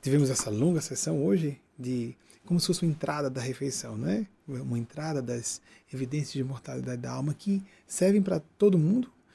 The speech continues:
Foram, foram duas reuniões separadas, duas palestras exclusivas separadas, e foram editadas por Wagner, essa edição feita por Wagner.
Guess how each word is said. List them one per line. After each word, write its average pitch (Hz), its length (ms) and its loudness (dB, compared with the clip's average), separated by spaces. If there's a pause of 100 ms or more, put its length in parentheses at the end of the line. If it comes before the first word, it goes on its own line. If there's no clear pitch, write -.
(260)
Foram, 151 300 4
foram 156 500 2 (100)
duas 156 320 6
reuniões 143 440 4
separadas, 135 640 -2
duas 170 180 6
palestras 143 600 0
exclusivas 127 540 -4
separadas, 135 760 -6 (540)
e 151 80 0
foram 156 220 0
editadas 147 800 -2 (480)
por 151 140 4
Wagner, 160 500 2
essa 139 180 0
edição 123 240 -4
feita 123 260 -8
por 147 160 -8
Wagner. 139 460 -4